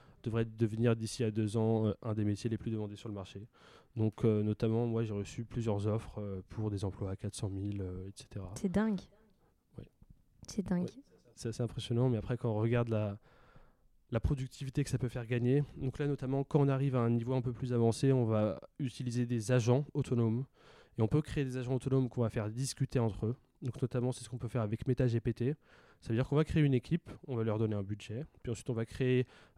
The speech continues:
Speaker 1: euh, un système designer, on va créer quelqu'un qui va être capable de générer du code, quelqu'un qui va définir,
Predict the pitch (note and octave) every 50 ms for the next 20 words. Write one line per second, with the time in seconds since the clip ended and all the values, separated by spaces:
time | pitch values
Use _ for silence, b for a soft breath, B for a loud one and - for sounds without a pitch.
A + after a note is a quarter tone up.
0 | - B2+ A2+ A2+ A2 G#2+ G#2+ G#2+ G2+ - _ _ _ _ _ _ _ _ - C#3
1 | C3 C3 C3 B2 A#2+ - - - - - - - C3 A#2+ A#2+ A#2 A2 G#2+ A#2 A2+
2 | A2 A2 A2 A#2+ C3 C#3 C3+ - C3+ A2+ A2+ - - - C3 B2 A#2+ A2+ - -
3 | B2 B2 C3 B2+ A#2 A#2+ A#2 A2 A2 - B2 A#2 A2 A2+ A2 A2 A2 A2 G#2+ G#2+
4 | G#2 G#2 - - A#2+ C3 - - - - - B2+ A#2+ - - A2+ G#2+ G#2+ A2 A#2+
5 | A2+ - - B2+ B2 A#2+ B2 B2 -